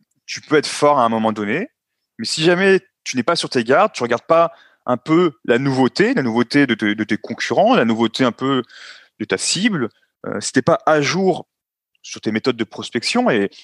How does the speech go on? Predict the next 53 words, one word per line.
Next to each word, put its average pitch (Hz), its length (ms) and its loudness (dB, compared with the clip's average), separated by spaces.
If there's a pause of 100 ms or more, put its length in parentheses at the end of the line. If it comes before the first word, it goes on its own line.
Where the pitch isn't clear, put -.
(360)
pour 127 140 0
avoir 131 180 0
commencé, 127 500 2
euh, 113 200 4
la 113 120 4
vente 120 300 0
il 110 60 -2
y - 20 0
a 101 40 0
quelques 117 360 -4
années, 147 340 2 (380)
enfin, - 120 -2 (160)
il 113 60 -2
y - 20 4
a 104 40 0
très - 160 2
longtemps, 160 260 2
c'était - 180 -4
que - 140 -4
du 117 100 -6
téléphone, 214 560 -2 (360)
puis 117 100 0
après, 143 280 2
il 120 40 4
y - 20 4
a 110 40 4
eu 107 100 2
les 107 240 -2
emails 135 200 0
qui - 120 -12
sont 98 160 -4
arrivés, 180 560 0 (360)
et 113 60 -6
maintenant, 131 320 0
on 120 60 2
voit 110 120 2
bien 139 120 0
que - 100 -2
les 104 140 4
réseaux 123 220 2
sociaux 120 280 -6
sont 107 120 -8
très 107 260 0
importants 113 360 0
aussi 113 220 -2
pour, - 220 -14
euh, - 60 -6 (420)
construire 120 420 -4
une 107 60 -2
réputation 127 680 -2 (420)
et - 60 0
pouvoir 214 240 -2
prospecter. 220 680 0